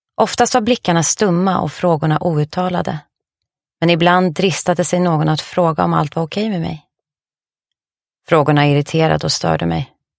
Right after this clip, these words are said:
Jag ville vara i fred med mina tankar. Det var min bro och mitt beslut. Jag visste vad jag var tvungen att göra. Två.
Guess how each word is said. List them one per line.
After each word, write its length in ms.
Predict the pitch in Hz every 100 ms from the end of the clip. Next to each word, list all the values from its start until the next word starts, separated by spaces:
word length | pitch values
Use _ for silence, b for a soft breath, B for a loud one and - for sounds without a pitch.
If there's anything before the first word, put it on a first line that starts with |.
| _ _ _ _ _ -
Jag 100 | 165
ville 160 | 175
vara 100 | 170
i 40 | 175
fred 320 | - 196 190
med 120 | 160
mina 200 | 156 156
tankar. 540 | 156 170 151 185 160 - _ _ _ _ _ _ _ -
Det 100 | 160
var 80 | 180
min 280 | 185 196 175
bro 280 | - 156 147 _ _ -
och 80 | 151
mitt 260 | 160 151
beslut. 600 | - 143 - 151 - - _ _ _ _ _ _ _ _ _ -
Jag 120 | 151
visste 320 | 156 - -
vad 120 | -
jag 60 | -
var 80 | 160
tvungen 320 | - 151 143
att 160 | 151 -
göra. 300 | 78 78 131 _ _ _ _ _ _ _ _ _ _ _ _ _ _ _ _ _ _ _ _ _ _ _ _ _ _ _ _ _ _ _ _ _ _ _ _ _ _ _ _ _ -
Två. 240 | - 170